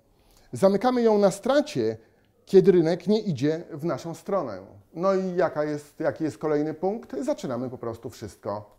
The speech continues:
od początku. Drodzy Państwo, jest to proste podejście i tak naprawdę nie trzeba mieć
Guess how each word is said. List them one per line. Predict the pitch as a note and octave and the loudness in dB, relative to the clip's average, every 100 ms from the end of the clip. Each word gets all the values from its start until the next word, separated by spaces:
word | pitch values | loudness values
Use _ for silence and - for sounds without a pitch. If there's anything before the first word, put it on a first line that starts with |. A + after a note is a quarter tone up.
| - | -6
od | D3+ | -4
początku. | - - E3 C3 - - - - - D3 - | -4 -2 0 -2 -8 -18 -18 -20 -20 -20 -2
Drodzy | A3+ C#4 | -2 2
Państwo, | D4 C#4 - B3+ F#3+ | 2 2 2 0 2
jest | G3 A#3+ | 0 2
to | A3+ | 2
proste | A3+ C4 A3 | 2 0 0
podejście | F3+ E3 F3+ F3 - | 0 2 2 0 -6
i | F#3+ G3+ | -4 -2
tak | G3+ | -2
naprawdę | G3+ F#3 G3 F#3 | -2 0 0 2
nie | F#3 F3 | 0 -2
trzeba | - A3+ G3+ | -2 0 0
mieć | E3 D3+ | -2 -4